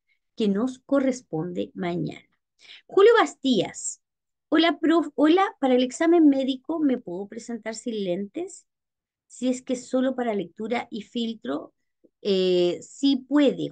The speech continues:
Julio, pero si usted, mm, en la conducción no ve, va a tener que hacerlo con lentes, ¿ya? Si la, los lentes son solamente para lectura y todo eso y no tienes problema, no hay problema.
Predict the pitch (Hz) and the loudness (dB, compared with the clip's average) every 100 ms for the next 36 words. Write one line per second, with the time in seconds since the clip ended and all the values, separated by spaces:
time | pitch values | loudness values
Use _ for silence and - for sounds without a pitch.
0 | - 185 151 143 143 151 180 175 - 208 | -8 -6 -6 -6 -10 -10 -10 -10 -8 -10
1 | - _ 294 - - 202 214 214 - - | -10 _ -2 -2 -6 -6 -6 -6 -12 -10
2 | 190 190 180 180 180 - 262 240 190 185 | -6 -6 -6 -8 -10 -4 -4 -2 -4 -4
3 | 285 294 302 208 285 _ _ _ _ _ | -4 -4 -4 -4 -8 _ _ _ _ _
4 | 180 208 214 214 233 - 240 247 285 - | -8 -8 -8 -10 -10 -8 -6 -4 -6 -12
5 | - 185 190 233 147 - - _ - - | -12 -12 -10 -6 -6 -6 -12 _ -20 -20
6 | _ _ 156 160 190 311 _ _ _ _ | _ _ -10 -6 -6 -8 _ _ _ _
7 | 226 208 190 180 - 196 180 214 226 208 | -8 -4 -2 -4 -4 -8 -8 -8 -10 -10
8 | 214 202 240 226 240 254 254 233 220 214 | -10 -8 -6 -6 -6 -8 -6 -6 -6 -10
9 | - 240 247 254 220 233 240 254 254 285 | -10 -8 -4 -4 -6 -8 -6 -8 -2 -2
10 | 254 214 208 233 247 214 214 226 247 294 | 0 -4 -4 -6 -6 -8 -6 -4 -4 -6
11 | - - 254 233 240 262 - - | -10 -6 -4 -2 -4 -6 -6 -14